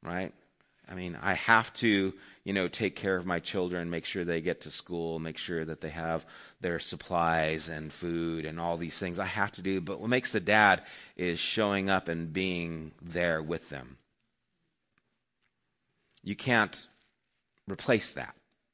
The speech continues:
No, no amount of quality replaces quantity when it comes to parenting or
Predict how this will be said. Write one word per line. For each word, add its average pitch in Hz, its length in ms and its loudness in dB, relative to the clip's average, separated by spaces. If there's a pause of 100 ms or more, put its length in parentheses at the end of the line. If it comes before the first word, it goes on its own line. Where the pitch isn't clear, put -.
(1160)
No, 110 340 -2 (140)
no 117 460 0 (260)
amount 110 560 6
of 87 480 0 (1000)
quality 92 840 0
replaces 90 760 -2
quantity - 840 -12 (960)
when 85 140 -8
it 82 80 -8
comes 80 260 -8
to - 100 -16
parenting 76 460 -10 (2000)
or 82 400 -4